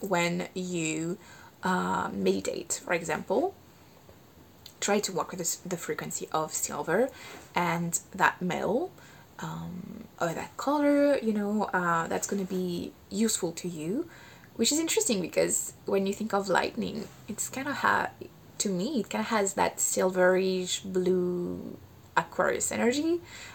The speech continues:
Um, and I know Aquarius isn't a water sign, but you know what I mean. And, um, yeah, it's interesting that you need to work with silver. So, yeah, and as I said several times, I think,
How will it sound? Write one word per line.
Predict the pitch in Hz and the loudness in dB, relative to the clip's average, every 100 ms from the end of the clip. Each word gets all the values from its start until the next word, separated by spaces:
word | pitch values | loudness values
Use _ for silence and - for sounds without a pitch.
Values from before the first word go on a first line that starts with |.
| - | -2
Um, | 208 202 190 185 180 185 185 190 - - - - - - | 2 6 8 8 6 4 -2 -6 -8 -12 -16 -20 -18 -10
and | 285 | -6
I | |
know | 269 208 | -4 -4
Aquarius | - 214 - | -6 -6 -6
isn't | 202 196 | -8 -10
a | 202 | -6
water | 196 226 | -6 -6
sign, | - 185 190 | -6 -6 -8
but | - - | -8 -6
you | 202 | -6
know | |
what | 180 | -4
I | 175 | -6
mean. | 208 349 - - - - - | -8 -10 -12 -14 -14 -2 2
And, | 214 208 | 4 6
um, | 208 202 196 190 185 185 190 185 - - - | 6 8 8 10 10 8 2 -4 -8 -6 2
yeah, | 151 - - - - - - - - - - | 2 0 -20 -20 -20 -20 -20 -18 -10 -10 -6
it's | - | -6
interesting | - - 196 | -4 -6 -4
that | - - | -4 -2
you | |
need | 165 - | -4 -2
to | |
work | - - | -4 -4
with | - - - | -4 -8 -8
silver. | - - - - - | -8 -6 -6 -6 -2
So, | - 139 - - - - - - - | 0 0 0 -6 -10 -10 -10 -20 -2
yeah, | - - - | 0 0 4
and | 214 - - - - | 2 2 -12 -20 -4
as | 160 - | 0 2
I | 294 | 2
said | 294 208 170 - - | 4 4 2 0 -10
several | - - 170 160 | -4 -4 0 -2
times, | - - 180 | 0 -4 -6
I | - | -10
think, | - - - | -12 -14 -16